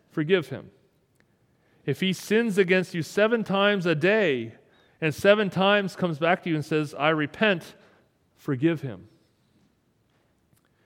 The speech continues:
We even pray about forgiveness in the Lord's Prayer, right? "Forgive us our trespasses, our sins, as we forgive those who trespass or sin against us."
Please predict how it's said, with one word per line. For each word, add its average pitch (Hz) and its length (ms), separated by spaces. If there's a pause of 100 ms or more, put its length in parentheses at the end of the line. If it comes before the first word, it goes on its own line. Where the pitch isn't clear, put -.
(320)
We 180 120
even 190 180
pray 226 240
about 175 260
forgiveness 151 460
in 151 100
the 147 60
Lord's 156 260
Prayer, 165 320
right? 135 240 (1120)
"Forgive 147 260
us 156 140
our 127 100
trespasses, 165 720
our 139 140
sins, 175 420
as 143 160
we 170 140
forgive 147 320
those 160 280
who 160 60
trespass 156 720
or 127 100
sin 160 400 (280)
against 147 400
us." - 480